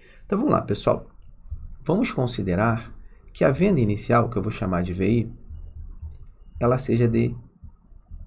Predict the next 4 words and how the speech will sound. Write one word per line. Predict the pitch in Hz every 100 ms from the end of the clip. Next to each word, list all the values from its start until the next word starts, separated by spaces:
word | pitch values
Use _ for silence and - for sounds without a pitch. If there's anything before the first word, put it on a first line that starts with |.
| - -
X, | - - 135 120 - -
tá | 90
bom? | 151 - - - - - - - - - - - - -
Então, | 170 165 190 190